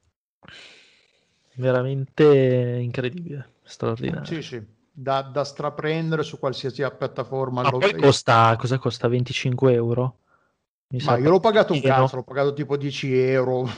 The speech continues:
Speaker 2: <laughs> roba
Speaker 1: Eh, sì.
Speaker 2: vergognosa, sì. Perché tra l'altro, l'ho già raccontato sta storia, io l'avevo preso quando Epic aveva fatto quel, quella serie di super sconti senza dire un cazzo agli sviluppatori.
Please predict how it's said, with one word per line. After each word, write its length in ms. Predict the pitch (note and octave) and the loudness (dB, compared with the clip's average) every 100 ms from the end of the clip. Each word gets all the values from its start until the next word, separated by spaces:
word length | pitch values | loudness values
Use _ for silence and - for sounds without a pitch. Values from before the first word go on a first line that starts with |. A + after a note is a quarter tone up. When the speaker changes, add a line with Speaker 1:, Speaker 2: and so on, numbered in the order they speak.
| - | -14
Speaker 2:
<laughs> 180 | - | -8
roba 260 | - F#3 F3 | 2 6 8
Speaker 1:
Eh, 160 | G3+ F#3+ | 6 4
sì. 240 | F#3 E3 | 2 0
Speaker 2:
vergognosa, 480 | D3+ D3+ D#3 D#3 D#3+ | -2 -2 -4 -8 -14
sì. 240 | - D#3+ - - B3+ G3+ A3+ | -12 -12 -12 -4 -4 -2 -4
Perché 240 | G3 E3+ G3+ | 0 2 2
tra 140 | A#3 | 2
l'altro, 340 | A#3 E3 D#3+ D3+ E3 | 0 0 -8 -12 -16
l'ho 380 | F3+ F3+ E3+ D3+ | -18 -14 -8 -4
già 140 | D3+ | -2
raccontato 520 | D#3+ E3 E3 D#3 C#3 | -2 -2 -2 -2 -4
sta 200 | C3 C#3+ | -8 -8
storia, 240 | C3 C#3 B2+ | -6 -6 -2
io 80 | F#3+ | 0
l'avevo 320 | E3 C#3 E3+ | 0 0 -6
preso 560 | F3 D#3 B2 A#2 B2 - | -2 -2 -2 -6 -12 -12
quando 800 | - F3+ D3+ B2+ B2+ B2 A#2+ A#2+ _ - - - _ _ | -4 -2 -2 -4 -10 -8 -8 -10 _ -20 -20 -20 _ _
Epic 500 | - F3 D#3+ D#3+ C3 | 0 2 2 -2 -6
aveva 240 | C#3 C#3+ D#3+ | -6 -2 -4
fatto 560 | - C#3 - - - | -4 -6 -6 -12 -14
quel, 960 | _ E3+ F3+ D3+ C#3 C3+ C3+ C3 B2+ B2 | _ 0 2 2 -4 -4 -2 0 0 -2
quella 180 | B2 C#3+ | -2 -4
serie 460 | - - F#3+ G#3 D#3+ | -2 0 0 0 -4
di 140 | D3+ | -6
super 680 | C#3 - - F#3+ F3 G3+ A3+ | -10 -14 -6 -4 0 2 2
sconti 760 | - - F3+ F3+ G3 F#3+ G#3 | -2 -2 0 2 2 -2 -4
senza 280 | G3+ G#3 F#3 | -2 -2 -2
dire 180 | E3+ G3 | -2 -2
un 100 | E3+ | 0
cazzo 280 | F#3+ G3 G#3+ | 0 0 -2
agli 140 | G3 | -4
sviluppatori. 760 | C#3 D3+ C3+ A#2+ E3+ B2+ A#2 G#2+ | -4 -6 -6 -4 -2 -2 -2 -10